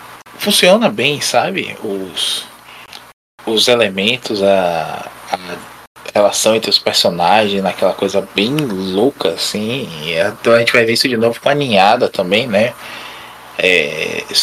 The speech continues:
é uma história que eu gosto demais, assim. Eu acho que uma das maiores duplas criativas, se não a ma-, a melhor dos gibis, é Claremont e Byrne. Podem me xingar aí, quem quiser, mas é gibi mainstream mesmo, é gibizinho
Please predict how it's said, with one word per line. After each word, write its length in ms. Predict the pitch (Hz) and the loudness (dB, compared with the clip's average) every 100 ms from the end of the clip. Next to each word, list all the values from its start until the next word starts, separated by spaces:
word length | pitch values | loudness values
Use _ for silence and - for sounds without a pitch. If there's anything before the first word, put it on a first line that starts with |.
| - | 0
é 100 | 117 | 0
uma 120 | 113 | 2
história 260 | 117 120 123 | 2 2 2
que 80 | 131 | 2
eu 80 | 110 | 2
gosto 280 | 117 - | 2 2
demais, 460 | 120 165 104 95 95 | 0 2 2 2 0
assim. 340 | 95 - 92 | -4 -4 -2
Eu 80 | 90 | 0
acho 260 | 98 98 - | 2 2 0
que 380 | - 101 87 76 - - - - | -2 -6 -6 -12 -20 -20 -20 -8
uma 380 | 101 101 98 92 | -6 -4 -4 -4
das 160 | 95 | -4
maiores 560 | 101 101 113 139 - - | 2 4 4 2 -4 -6
duplas 400 | 104 117 - 117 | -6 -6 -2 -2
criativas, 640 | - 113 104 - 107 107 - | 0 0 2 0 0 0 2
se 260 | - - | 2 2
não 220 | 123 107 | 2 4
a 100 | 110 | 2
ma-, 360 | 107 117 117 110 | 2 0 0 2
a 100 | 101 | 2
melhor 440 | 123 110 98 117 | 2 2 4 2
dos 140 | 113 104 | 2 -2
gibis, 600 | 98 90 101 123 - - - - - - - | -2 -2 0 0 -2 -6 -16 -16 -14 -16 -6
é 180 | 90 95 | 0 0
Claremont 580 | - 110 107 107 107 107 | 2 2 4 2 0 0
e 40 | |
Byrne. 400 | 95 95 113 135 101 | 2 2 2 -2 -2
Podem 340 | 104 107 110 | 2 2 2
me 120 | 98 | 2
xingar 460 | - - 92 87 92 | 0 0 0 0 0
aí, 320 | 73 90 110 | -2 -6 -6
quem 200 | - 90 | -4 -6
quiser, 500 | - 90 87 85 117 | -6 -8 -4 0 0
mas 460 | 123 110 113 - - - - - - - | 2 -2 -2 -6 -10 -16 -16 -16 -18 -6
é 100 | 98 | -2
gibi 260 | 98 101 107 | 0 2 4
mainstream 480 | 104 107 - 101 107 | 4 2 0 0 0
mesmo, 520 | 101 87 101 127 104 | 2 2 2 0 -2
é 60 | 90 | -2
gibizinho 720 | 110 113 92 87 101 127 | -2 -2 -2 -2 -2 -4